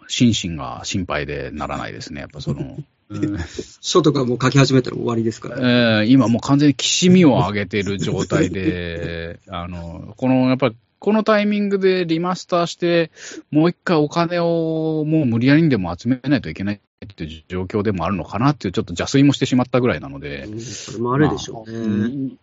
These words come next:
Speaker 1: いい、いいタイミングでやっぱりすごくいい作品だから後世に残さないといけないし、綺麗な状態でリマスターするのはもう全然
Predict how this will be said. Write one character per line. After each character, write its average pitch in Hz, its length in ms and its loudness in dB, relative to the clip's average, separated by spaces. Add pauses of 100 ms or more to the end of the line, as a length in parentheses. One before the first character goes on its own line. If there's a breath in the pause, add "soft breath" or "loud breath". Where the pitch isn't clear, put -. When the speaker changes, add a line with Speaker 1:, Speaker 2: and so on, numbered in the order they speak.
(540)
Speaker 1:
い 135 120 4
い、 185 220 2
い 254 40 8
い 190 60 6
タ 143 120 4
イ 156 60 4
ミ 175 140 2
ン 180 100 -2
グ 175 100 2
で 175 120 0
や 165 80 0
っ 156 40 -12
ぱ - 80 -6
り 147 60 -2
す - 100 -6
ご 175 140 -4
く 113 220 -4
い 156 60 -2
い 165 40 -4
作 123 180 -4
品 104 120 -4
だ 101 100 -4
か 90 60 -6
ら 87 80 -6
後 156 180 -2
世 104 160 -4
に 92 80 -4
残 90 180 -6
さ - 140 -8
な 160 80 2
い 113 60 -2
と 85 80 0
い 78 40 -2
け 135 140 0
な 156 100 4
い 160 60 2
し、 - 160 -8
綺 - 160 -2
麗 170 140 2
な 87 120 0
状 113 160 0
態 135 220 0
で 139 180 2 (460 loud breath)
リ 117 100 4
マ 147 140 6
ス - 80 -6
タ 95 120 2
ー - 20 -6
す - 120 -6
る 113 80 -2
の 110 120 -2
は 82 100 -6
も 92 400 -4 (300)
う - 40 -20
全 113 140 -2
然 147 340 4